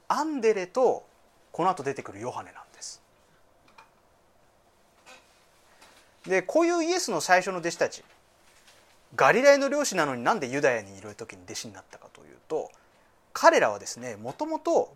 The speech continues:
バプテスマのヨハネの弟子だったんです。で、バプテスマのヨハネがイエスを指して、彼がメシアだと教えたわけですね。で、アンデレたちは先生の教えに従っ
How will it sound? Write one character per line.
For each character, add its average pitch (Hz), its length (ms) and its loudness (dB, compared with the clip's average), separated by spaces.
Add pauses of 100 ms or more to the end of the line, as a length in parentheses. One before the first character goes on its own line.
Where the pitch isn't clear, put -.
バ - 140 -2
プ - 100 -20
テ 403 120 -2
ス 403 140 -6
マ 285 140 0
の 220 100 -4
ヨ 226 100 0
ハ 214 140 -2
ネ 190 120 -6
の 220 100 -8
弟 214 140 -10
子 - 100 -8
だ - 80 -10
っ - 100 -20
た - 80 -20
ん - 80 -20
で - 100 -20
す。 - 160 -20 (3250)
で、 202 120 4
バ 185 180 4
プ - 80 -12
テ 359 100 0
ス - 100 -4
マ 277 120 0
の 226 80 0
ヨ 233 100 0
ハ 226 140 -2
ネ 180 140 -6
が 220 280 4 (380)
イ 226 100 -6
エ 277 100 2
ス - 120 -6
を 151 100 -4
指 - 200 -12
し - 40 -14
て、 165 300 -6 (420)
彼 208 320 2
が 131 300 0
メ 131 160 -6
シ 240 200 2
ア 185 60 2
だ - 160 -8
と - 120 -20 (120)
教 226 140 -8
え - 20 -12
た 285 120 -6
わ 277 40 -6
け - 100 -12
で - 80 -20
す - 100 -20
ね。 208 140 -20 (1080)
で、 262 340 0
ア 240 100 4
ン 240 100 -4
デ 190 100 2
レ 160 80 -2
た 131 140 -2
ち 139 100 -10
は 117 80 -4
先 165 260 -6
生 175 160 -2
の 131 160 -6
教 120 160 -10
え 113 40 -12
に 107 80 -16
従 - 160 -14
っ 107 160 -16